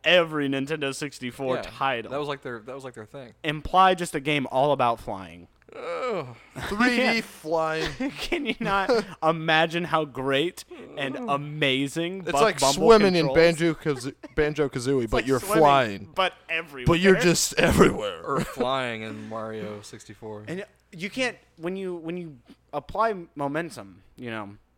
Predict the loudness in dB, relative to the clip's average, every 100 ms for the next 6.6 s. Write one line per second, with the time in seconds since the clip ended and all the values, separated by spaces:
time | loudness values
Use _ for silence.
0 | _ _ -10 -6 -6 -6 -8 -4 -4 -4
1 | -10 -14 -18 -20 -20 _ _ _ _ _
2 | _ _ -4 -2 -2 -4 -8 -20 -8 -6
3 | -6 -6 -6 -2 0 -2 -4 -16 -20 -20
4 | _ -6 -6 -6 -8 -2 -2 -2 _ -14
5 | -12 -2 -2 -2 -6 -12 -12 -12 -12 -10
6 | -10 -10 -14 -14 -14 -16